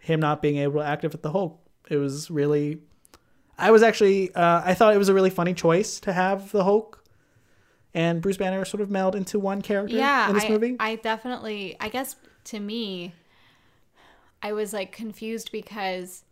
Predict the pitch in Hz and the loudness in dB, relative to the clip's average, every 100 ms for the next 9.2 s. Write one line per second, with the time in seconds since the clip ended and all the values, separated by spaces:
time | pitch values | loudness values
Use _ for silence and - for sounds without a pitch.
0 | _ _ _ _ 214 202 208 214 208 - | _ _ _ _ -14 -10 -4 -4 -6 -10
1 | 214 208 - 196 190 185 - 190 190 180 | -8 -6 -6 -6 -6 -8 -10 -12 -8 -8
2 | 175 175 180 170 110 190 - 202 190 185 | -8 -8 -10 -8 -10 -12 -10 -8 -8 -8
3 | 180 175 - _ _ _ - 202 202 202 | -8 -14 -20 _ _ _ -8 -6 -6 -12
4 | - 208 208 240 254 294 294 185 165 - | -12 -12 -6 -4 -2 -6 -4 4 4 2
5 | - - 220 233 220 208 202 - - 208 | -10 -10 -4 0 0 -2 -6 -16 -18 -8
6 | 220 208 220 226 226 202 190 - 196 185 | -8 -6 -8 -8 -10 -12 -12 -10 -10 -8
7 | 185 190 180 _ _ _ _ _ _ - | -10 -12 -12 _ _ _ _ _ _ -8
8 | 220 220 214 202 196 208 202 - 185 185 | -8 -6 -10 -10 -6 -6 -6 -8 -8 -8
9 | 185 | -10